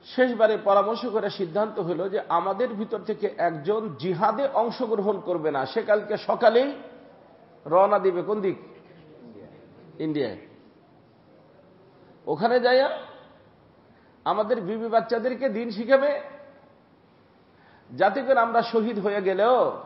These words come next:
আল্লাহর দিন দুনিয়ার ভিতরে কি থাকে? জিন্দা থাকে। এ কথা বুঝতেছেন? ওই তাই যে এই জন্য তাবলিগওয়ালাকে আমি বলি, তাবলিগওয়ালারা দিন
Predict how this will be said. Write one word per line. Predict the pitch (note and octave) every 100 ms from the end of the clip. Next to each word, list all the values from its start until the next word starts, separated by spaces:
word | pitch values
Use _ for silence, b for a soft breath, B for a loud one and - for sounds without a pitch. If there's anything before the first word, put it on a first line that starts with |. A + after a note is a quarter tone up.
| - - - - - E3+
আল্লাহর | G3+ G#3+ F3+ D3
দিন | C4 D4 G#3+
দুনিয়ার | G#3+ G#3+ F#3+
ভিতরে | F3+ G#3+ A3+ G#3
কি | G#3
থাকে? | A3+ G#3 A3 - - - F#3 F#3 D#3+ D#3 - - D3+
জিন্দা | F#3 D#3 G#2
থাকে। | G2 - - - - _ _ _ _ _ _ _ _ _ - _ _ _ G3+
এ | F3+
কথা | F3 -
বুঝতেছেন? | F3 F3 A3+ G3+ F#3 C#3 - - - - - - - - - - _
ওই | F3 F3
তাই | G3 F#3+ G3
যে | F#3+
এই |
জন্য | F#3 F#3 F#3
তাবলিগওয়ালাকে | E3+ F#3 F3+ F3+ D#3+
আমি | D3 C3
বলি, | B2 G#2 G2+
তাবলিগওয়ালারা | D3 E3+ F3 F#3+ G#3+ A#3 D3 B2 - - - - - - _ _ _ _ _ _ B2
দিন | C3+ G#3+